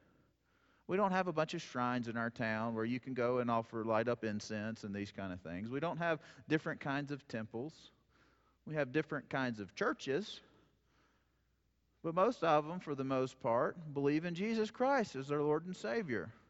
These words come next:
It's how they carry it out is what makes us different. But in their day, they had these. But I will tell you, this is still probably the one of the most abused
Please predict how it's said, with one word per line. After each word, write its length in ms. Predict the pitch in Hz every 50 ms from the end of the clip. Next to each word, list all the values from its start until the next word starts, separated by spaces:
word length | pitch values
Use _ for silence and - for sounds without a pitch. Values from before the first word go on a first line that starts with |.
| _ _ _ _ _ _ _ _ _ _ _
It's 180 | - 151 147 -
how 160 | 180 165 175
they 140 | 165 165 151
carry 360 | - - 190 185 180 175 165 160
it 80 | 160
out 260 | 202 262 254 196 143
is 120 | 127 120 123
what 140 | 131 123 101
makes 260 | 127 120 120 - -
us 120 | 110 110
different. 480 | - - 202 208 - 165 180 190 - - - _ _ _ _ _ _ _ _ _ _ _ _ _ _ _ _ _ _ _ _ _ _ _ _ _ _ _ _ _ _ _ _ _ _ _ _ _ _ _ _ _ _ - _ _ _ _ _
But 160 | 180 185 165
in 60 | 180
their 180 | 190 220 302 302
day, 340 | 196 123 107 104 101 131 - - - - - _ _ _ _ _
they 100 | - 185
had 280 | 180 202 262 294 262 180
these. 280 | 127 101 90 92 - - - - _ _ _ _ _ _ _ _ _ _ _ _ _ _ _ _ _ _ _ _ _ _ _ _ _ _ _ _ _ _ _ _ _ _ _ -
But 80 | 165
I 100 | 180 202
will 140 | 240 240 190
tell 240 | - 196 208 226 220
you, 140 | 180 147 139
this 240 | 165 196 202 -
is 100 | 185 156
still 420 | - - - - 208 214 208 185 147
probably 440 | 143 - 160 151 147 143 143 139 131
the 120 | 131 131
one 160 | 139 139 135
of 80 | 135 127
the 80 | 135
most 220 | 131 127 123 - - -
abused 920 | 127 120 - - 139 160 185 214 220 208 175 135 120 110 107 - - -